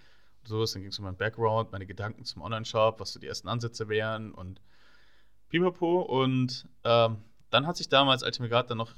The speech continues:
äh, dazu entschieden, zu sagen, wir probieren das jetzt erstmal intern und mit einer Agentur zusammen. Also haben wir dann leider damals abgesagt. Und, ähm,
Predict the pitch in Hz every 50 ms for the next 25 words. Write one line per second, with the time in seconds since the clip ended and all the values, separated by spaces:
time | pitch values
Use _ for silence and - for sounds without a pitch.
0 | - - - 104 117 113 113 - - - 90 98 - - - 135 151 156 151 147
1 | - 139 120 117 117 117 113 - - - - - 127 123 123 120 117 - 113 -
2 | - 82 - - - 95 101 101 95 95 - - - - - - - - - -
3 | - - - - - - - 120 123 147 151 - - 156 147 143 135 92 90 98
4 | - 107 - 117 110 95 104 101 98 92 - 120 120 113 - - 98 95 90 90
5 | 90 - - - - - - - - - - - 98 98 92 95 90 95 107 -
6 | - - - - - - - - - - 107 113 123 120 123 113 107 107 104 98
7 | 95 104 113 127 123 110 104 107 107 101 95 - 92 - - - 107 98 98 95
8 | 95 95 - - - - - - - - - - - - - - - - - -
9 | - - - - - - 101 120 120 120 123 120 120 120 - - - - - -
10 | - 117 120 120 120 120 120 117 120 117 -